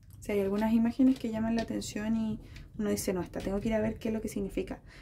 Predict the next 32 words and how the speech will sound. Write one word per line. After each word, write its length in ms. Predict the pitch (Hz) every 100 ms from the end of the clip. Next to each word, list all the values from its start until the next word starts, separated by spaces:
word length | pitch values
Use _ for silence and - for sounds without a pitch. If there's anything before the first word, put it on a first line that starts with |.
| -
Y 60 | 262
otras 220 | 269 311
que 120 | 311 269
las 140 | 262
puedes 280 | - 240 240
simplemente 500 | 240 226 220 226 233
leer 520 | 226 214 220 220 233
por 160 | - 214
la 100 | 196
imagen. 420 | 190 196 - 190
Dices, 260 | 196 190 190
"Hoy 180 | 190
sí, 160 | 185 190
esto 160 | 185 190
es 60 |
un, 280 | 190 202 196 - _ _ - -
claramente 800 | - 107 202 202 196 - 185 185 - - - - _
un 100 | 214
siete 360 | - 196 196 190
de 360 | 190 180 190 -
bastos", 380 | 185 180 - -
por 160 | - -
ejemplo. 420 | - 269 - - -
Aquí 200 | 196 208
está 300 | 214 208 -
el 380 | 208 208 208 - _ _
dragoncito 580 | 220 214 208 - - 220
a 20 |
la 100 | 220
defensiva 680 | 220 - 196 - 262 269 262
y 60 |
pobrecito. 760 | 262 247 226 214 269 254 277